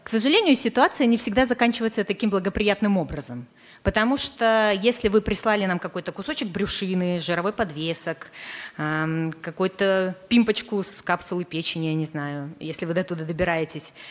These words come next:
и забыли ее промаркировать, и забыли обозначить свой интерес в отношении этого конкретного фрагмента, то мы, к сожалению, так как с почкой, не сможем вам помочь. То есть почку мы нашли,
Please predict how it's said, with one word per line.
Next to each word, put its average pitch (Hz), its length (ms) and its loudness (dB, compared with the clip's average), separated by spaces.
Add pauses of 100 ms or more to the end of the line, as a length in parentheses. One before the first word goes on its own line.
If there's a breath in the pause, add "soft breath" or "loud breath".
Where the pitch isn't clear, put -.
(200 loud breath)
и 208 140 0
забыли 226 440 4
ее 226 240 4
промаркировать, 208 960 2 (440)
и 202 140 -2
забыли 214 420 2
обозначить 220 600 2
свой 214 240 6
интерес 208 680 0
в 196 160 -2
отношении 202 520 4
этого 190 160 0
конкретного 196 520 -2
фрагмента, 165 640 -2 (500 loud breath)
то 330 160 6
мы, 320 100 4
к - 40 -8
сожалению, 254 560 2
так 240 160 0
как - 140 -6
с - 60 -14
почкой, 277 340 0
не 220 100 4
сможем 202 420 0
вам 143 140 -4
помочь. 135 500 -6 (380)
То 185 60 0
есть 175 120 -2
почку 180 340 -2
мы 165 160 -2
нашли, 254 480 0